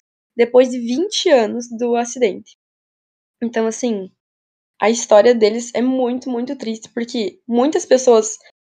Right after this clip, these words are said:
morreram por conta disso, a gente vai comentar um pouquinho mais sobre como, enfim, mas porque pessoas omitiram informações, e se elas tivessem sido avisadas antes, é, pelos governantes, enfim, pelos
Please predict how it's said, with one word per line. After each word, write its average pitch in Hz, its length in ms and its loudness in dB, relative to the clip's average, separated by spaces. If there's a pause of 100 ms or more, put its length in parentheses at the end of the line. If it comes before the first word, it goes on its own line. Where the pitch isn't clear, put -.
(120)
morreram 240 560 4
por 240 160 0
conta 214 300 -4
disso, 208 280 -8
a 233 40 -6
gente 214 180 -8
vai 202 120 -2
comentar 214 340 -8
um 208 40 -12
pouquinho 214 280 -8
mais 202 160 -4
sobre 208 180 -12
como, 233 500 6
enfim, 226 380 -6 (640)
mas 233 560 0 (320)
porque 247 440 -2
pessoas 262 460 2
omitiram 269 360 0
informações, 262 640 -4
e 214 40 -14
se 214 220 -6
elas 202 160 0
tivessem 208 240 -4
sido - 120 -4
avisadas 214 480 0
antes, 247 560 -2 (500)
é, 190 320 0
pelos 196 440 -4
governantes, 202 800 0
enfim, 214 420 -6 (340)
pelos 196 460 -4